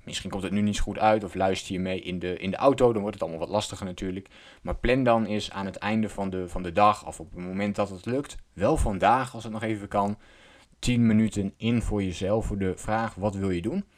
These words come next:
En schrijf dat eens voor jezelf op papier. Ik ga een paar voorbeelden noemen om je wat meer inzicht te geven in waar je aan kunt denken. En dit gaat je mooie input geven en ook mooie inspiratie geven om, eh, ja, daar een paar dingen van meteen natuurlijk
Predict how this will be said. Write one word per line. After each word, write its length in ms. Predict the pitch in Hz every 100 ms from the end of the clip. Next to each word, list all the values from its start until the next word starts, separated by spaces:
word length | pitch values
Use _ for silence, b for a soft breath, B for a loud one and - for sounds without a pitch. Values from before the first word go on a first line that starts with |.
| B B B B
En 300 | - 110 113
schrijf 460 | 113 - - 135 165
dat 140 | 135
eens 180 | 123 120
voor 120 | -
jezelf 380 | 113 101 104 98
op 100 | -
papier. 420 | - - 73 -
Ik 100 | 104
ga 140 | - 135
een 160 | 139
paar 200 | - 143
voorbeelden 480 | - 156 151 147 131
noemen 240 | 135 147 127
om 120 | 127
je 80 | 117
wat 140 | 110
meer 340 | 117 123 120 - b b b b b
inzicht 520 | - 143 165 131 131 -
te 80 |
geven 460 | 117 123 117 110 117
in 300 | 113 110 104 b b
waar 260 | - 98 110
je 80 | 107
aan 200 | 101 90
kunt 200 | 92 87
denken. 280 | 90 80
En 60 | 87
dit 140 | 117
gaat 240 | 123 147 123
je 60 |
mooie 480 | 110 117 160 160 135 127 b b
input 420 | - 135 160 165
geven 380 | - 147 151 147
en 100 | 123
ook 100 | 123
mooie 340 | 110 117 117 110
inspiratie 720 | 113 - 98 110 117 - 107
geven 380 | 104 98 -
om, 220 | - 98 95
eh, 140 | 92 - b b b b b
ja, 280 | 101 127
daar 180 | 95 107
een 120 | 110
paar 200 | 104 120
dingen 280 | 117 113 107
van 300 | 95 101 98 87
meteen 300 | 98 - 104
natuurlijk 500 | 101 107 98 92